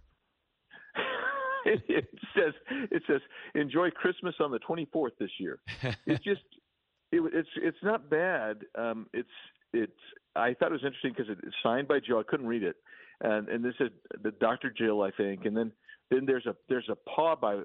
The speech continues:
Speaker 1: by, by the cat. And then there's a bite mark from the dog. So.
Speaker 2: <laughs> That's funny. All right, this is what I think happened there. I'm gonna give you this quick, okay? In the minute we have, we're in a weird pocket of the show with commercial breaks.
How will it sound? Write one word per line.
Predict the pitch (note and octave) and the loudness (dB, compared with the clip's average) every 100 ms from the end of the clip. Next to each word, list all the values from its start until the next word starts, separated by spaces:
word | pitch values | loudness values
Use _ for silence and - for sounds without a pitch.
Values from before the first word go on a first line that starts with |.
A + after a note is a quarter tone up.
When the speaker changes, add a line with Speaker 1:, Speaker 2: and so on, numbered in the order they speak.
| - | -6
Speaker 1:
by, | G#2+ G#2 - - | -4 -2 -4 -4
by | G#2+ | -4
the | F#2 - | -4 -6
cat. | D#3+ B2 E2+ - _ - _ G#2 - | -2 -2 -2 -10 _ -20 _ -16 -8
And | C3+ | -4
then | F#3+ | 0
there's | F#3 | 0
a | B2+ - | -2 -2
bite | C3 E3+ C3 | 0 0 -2
mark | A2+ F2+ - - | -2 -2 -4 -6
from | A#2+ G#2 | -4 -4
the | |
dog. | G2 A#2 G#2+ - - F#3+ - C4 - | 0 2 2 -2 -2 -4 0 -2 -2
So. | G#3 F3+ - - | -4 -4 -6 -8
Speaker 2:
<laughs> | D4+ - C4 - _ A#3+ - _ F#3+ - - | -8 -8 -14 -14 _ -16 -16 _ -16 -14 -12
That's | D3+ - - - | -14 -14 -20 -14
funny. | F2+ F#2 F2+ - - - - - | -12 -10 -14 -16 -18 -18 -10 0
All | |
right, | F#3+ D#3 - | 4 4 4
this | A3 | 2
is | D4+ | 2
what | B3+ | 2
I | G3 | 2
think | D#3+ D#3 | 0 -2
happened | A#2 G#2+ F#2 F2 E2 | 2 2 2 -4 -4
there. | D#2 D2+ D2 | -4 -6 0
I'm | C#3+ | 0
gonna | F3+ | 2
give | C#3+ B2+ | 0 0
you | |
this | F2 E2 | -2 -4
quick, | - A2+ C#2+ - - F2+ | -4 -6 -6 -8 -12 -6
okay? | F#2+ F#2 F2 | -4 -2 -2
In | G2 | 0
the | G2 | 0
minute | B2+ D3+ A2 | 0 0 -2
we | A#2 G#2+ | -2 -2
have, | F#2+ D#2 C#2 - | -2 -4 -6 -6
we're | G#2+ | -4
in | A#2 | -2
a | |
weird | G2 A2 A2 F2 | 0 0 0 -2
pocket | G#2 G2 - | -4 -4 -4
of | F#2+ | -10
the | F2+ | -10
show | - G2 | -6 -4
with | F2 | -4
commercial | - G2+ D#3+ G#2 | -8 -8 -8 -8
breaks. | F#2 F2+ A2 - | -10 -8 -10 -14